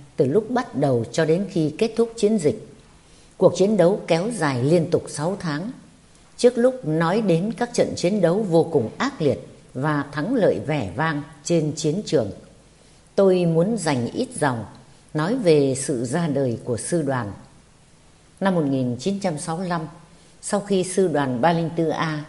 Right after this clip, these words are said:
lên đường vào Nam chiến đấu, Bộ Tổng Tư lệnh quyết định xây dựng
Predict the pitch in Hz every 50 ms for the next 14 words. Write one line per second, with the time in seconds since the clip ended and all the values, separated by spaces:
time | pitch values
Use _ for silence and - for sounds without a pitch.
0 | - - - 147 160 180 170 160 135 135 143 127 123 117 107 101 131 127 117 113
1 | 123 139 147 147 139 - 156 160 196 180 147 139 147 190 233 - - - - -
2 | _ - - - 180 175 156 113 - - 170 156 127 110 101 - 185 180 165 156
3 | 147 - - - - 220 277 285 - 147 151 127 - - - - - - - -
4 | - - - - - - - 220 208 196 170 143 160 123 -